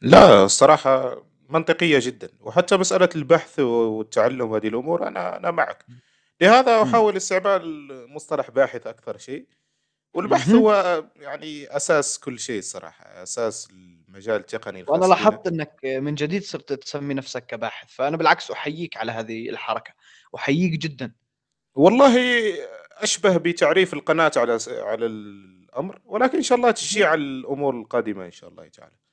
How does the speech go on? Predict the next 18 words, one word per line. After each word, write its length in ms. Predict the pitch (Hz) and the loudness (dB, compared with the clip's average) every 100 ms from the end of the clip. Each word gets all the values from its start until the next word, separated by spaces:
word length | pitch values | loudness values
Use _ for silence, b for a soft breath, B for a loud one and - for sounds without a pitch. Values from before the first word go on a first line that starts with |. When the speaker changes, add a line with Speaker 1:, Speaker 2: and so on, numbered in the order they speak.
| _ _ _ _ | _ _ _ _
Speaker 1:
وعسى 360 | 147 392 - 247 | -4 -2 0 0
خير 240 | 240 202 | 4 2
هو 40 | 110 | 4
Speaker 2:
سيد. 200 | 131 - | 2 0
Speaker 1:
في، 420 | - 107 107 110 | -4 -10 -8 -10
ب-، 60 | 104 | -10
Speaker 2:
إن 220 | 113 - | -14 -14
Speaker 1:
بصفة 180 | 120 143 | -12 -4
Speaker 2:
شاء 100 | 131 | 2
Speaker 1:
عامة، 240 | 139 147 113 | 4 2 0
Speaker 2:
الله. 60 | |
Speaker 1:
عسى، 360 | 117 117 104 78 - | -2 -2 -6 -12 -14
عسى 260 | 107 - 90 | -12 -12 -16
خير. 340 | - _ _ _ _ _ _ _ _ _ _ | -20 _ _ _ _ _ _ _ _ _ _
Speaker 2:
إن 40 | 110 | -10
شاء 240 | - 127 | 0 2
الله 180 | 123 123 | 2 -2
بالتوفيق. 540 | 117 117 110 - 78 | -6 -10 -10 -10 -16